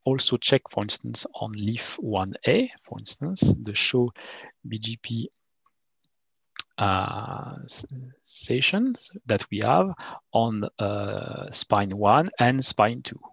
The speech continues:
Here on the topology, we have two spines. Um,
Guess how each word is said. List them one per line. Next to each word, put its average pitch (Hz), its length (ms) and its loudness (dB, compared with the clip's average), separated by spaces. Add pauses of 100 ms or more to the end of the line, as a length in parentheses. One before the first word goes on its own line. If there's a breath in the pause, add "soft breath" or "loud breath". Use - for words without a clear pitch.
(160)
Here 110 200 2
on 104 160 -6
the 95 100 -6
topology, 95 580 -6
we 107 140 -10
have 98 240 -6
two 117 120 -10
spines. - 440 -10 (2250 loud breath)
Um, 123 640 4